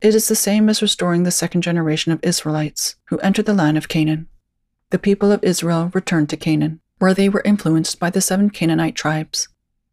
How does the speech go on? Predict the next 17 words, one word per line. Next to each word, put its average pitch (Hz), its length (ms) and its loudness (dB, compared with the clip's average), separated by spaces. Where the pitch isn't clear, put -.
Through 196 160 0
intermarriage, 196 680 2
they 180 120 0
were 185 100 0
morally 160 360 2
corrupted, 160 560 -4
and 160 100 4
the 156 60 2
society 180 480 0
fell 196 180 -2
apart 165 500 -2
as 180 120 0
the 202 80 -2
result 202 520 -2
of 196 120 -2
their 202 100 2
wickedness 160 640 -2